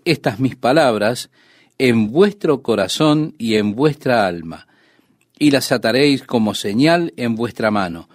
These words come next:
y serán por frontales entre vuestros ojos". En otras palabras está diciendo, recuerde esto. Agrega además, "y las enseñaréis a vuestros hijos",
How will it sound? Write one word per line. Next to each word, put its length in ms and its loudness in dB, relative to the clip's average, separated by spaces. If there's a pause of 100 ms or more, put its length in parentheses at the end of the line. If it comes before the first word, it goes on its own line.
(380)
y 140 0
serán 340 2
por 240 0
frontales 960 0
entre 300 -2
vuestros 440 -8
ojos". 520 -10 (1120)
En 140 0
otras 220 0
palabras 420 0
está 160 -4
diciendo, 640 0 (240)
recuerde 720 -2
esto. 380 -20 (1160)
Agrega 500 2
además, 460 2
"y 160 0
las 340 -2
enseñaréis 1000 0 (120)
a 120 0
vuestros 560 -2
hijos", 480 -14